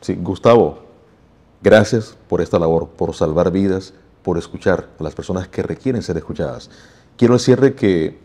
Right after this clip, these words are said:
envíes un mensaje a toda la comunidad para que te busquen.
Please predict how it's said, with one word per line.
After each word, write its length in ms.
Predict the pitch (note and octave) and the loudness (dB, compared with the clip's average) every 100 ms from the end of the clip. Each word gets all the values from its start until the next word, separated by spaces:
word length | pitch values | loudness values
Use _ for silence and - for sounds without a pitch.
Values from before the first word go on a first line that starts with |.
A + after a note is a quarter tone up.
| _ | _
envíes 380 | F#2+ F2+ G2+ - | -6 0 0 0
un 80 | G2+ | -2
mensaje 440 | F#2 G#2+ G2+ G#2+ A#2+ | -2 -2 -2 -4 -8
a 100 | D#2 | -6
toda 200 | F#2 F#2 | -2 -2
la 80 | F2 | -2
comunidad 520 | E2+ D#2+ D#2 F2 F2 - - _ _ _ - | -4 -6 -2 -2 -4 -10 -20 _ _ _ -2
para 200 | E2+ E2 | -2 -2
que 360 | F2 D#2+ D2+ - _ _ - | -4 -4 -6 -12 _ _ -8
te 100 | F2 | -2
busquen. 440 | G2 C3+ - C#2+ | -2 -2 -6 -14